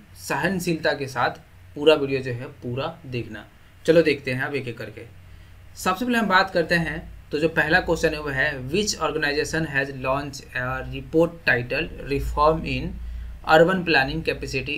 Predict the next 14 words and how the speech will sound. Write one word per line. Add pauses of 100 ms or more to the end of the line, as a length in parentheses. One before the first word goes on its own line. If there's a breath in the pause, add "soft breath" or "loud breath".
in (120)
India?" (380)
यानी
कि
किस
संगठन
ने
भारत
में
शहरी
नियोजन
क्षमता (420 soft breath)
में
सुधार